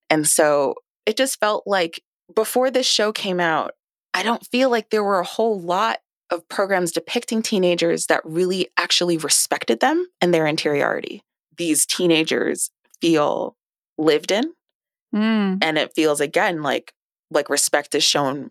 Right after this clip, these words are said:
Speaker 1: for their experiences and not just seeing teenagers as, like,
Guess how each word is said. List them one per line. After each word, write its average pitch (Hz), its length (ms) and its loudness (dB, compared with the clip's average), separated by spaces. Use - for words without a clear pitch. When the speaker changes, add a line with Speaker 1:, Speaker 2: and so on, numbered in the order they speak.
Speaker 1:
for 160 220 0
their 151 180 2
experiences 147 680 0
and 143 160 -2
not 143 240 0
just - 360 -2
seeing 170 420 2
teenagers 147 640 2
as, 135 240 0
like, 123 240 -2